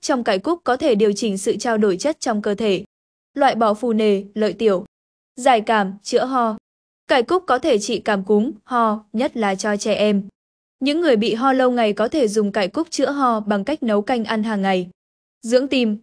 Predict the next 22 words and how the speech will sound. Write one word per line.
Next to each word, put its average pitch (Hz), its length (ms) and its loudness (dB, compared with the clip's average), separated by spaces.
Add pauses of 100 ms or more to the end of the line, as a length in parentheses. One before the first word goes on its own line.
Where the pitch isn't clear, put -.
(480)
Y 330 120 2
học 285 220 2
cổ 214 160 4
truyền 214 260 0
từ 220 160 2
xa 240 220 0
xưa 233 340 0
đã 214 180 -2
gọi 233 220 0
rau 220 220 0
cải 214 180 0
cúc 330 280 -4
là 208 200 0
rau 202 220 0
dưỡng 214 240 -2
tim. 226 260 0 (580)
Ngoài 277 200 4
các 349 180 0
thành 262 160 -2
phần 214 220 0
thảo 220 180 -2
dược, 208 240 2